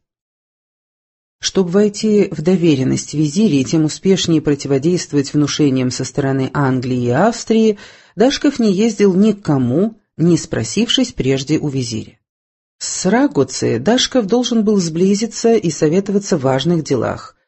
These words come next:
потому что прежних приятелей уже не было.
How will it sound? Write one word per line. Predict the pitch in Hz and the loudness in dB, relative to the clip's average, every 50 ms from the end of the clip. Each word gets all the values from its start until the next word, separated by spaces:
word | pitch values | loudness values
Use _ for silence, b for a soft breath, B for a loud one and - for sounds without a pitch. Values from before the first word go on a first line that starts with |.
| b b b b b b | b b b b b b
потому | b 175 180 202 214 220 | b 0 2 2 2 2
что | 202 - 214 | 2 2 0
прежних | 202 208 202 202 202 196 196 196 190 196 | 0 2 4 4 4 4 4 2 2 0
приятелей | - 160 160 139 143 151 175 180 - 214 196 185 160 | 0 -2 0 2 2 2 2 2 2 2 2 4 2
уже | 139 135 131 143 156 | 0 0 0 2 2
не | 165 175 202 196 156 | 2 4 4 2 2
было. | 117 - 110 95 101 98 | 0 -2 -6 -8 -8 -10